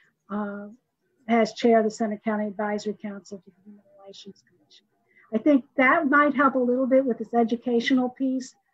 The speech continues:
about what businesses can and can't do. I don't know how far it will go, but at least it gives more information about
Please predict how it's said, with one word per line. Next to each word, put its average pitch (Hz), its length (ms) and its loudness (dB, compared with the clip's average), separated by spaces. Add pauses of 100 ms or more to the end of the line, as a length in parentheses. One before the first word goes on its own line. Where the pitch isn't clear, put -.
(120)
about 233 400 2 (380)
what 214 180 -8
businesses 240 540 -2
can 233 260 -2
and 233 160 -2
can't 226 240 -4 (180)
do. 247 220 -2 (400)
I 220 60 -4
don't 247 200 2
know 233 120 2
how 240 260 4
far 233 400 -2
it 240 80 -2
will 226 80 -4
go, 233 280 0
but 226 140 -2
at 240 140 -4
least 233 240 -2
it 214 80 -4
gives 226 200 0
more 226 260 -2
information 220 680 -4
about 214 380 -8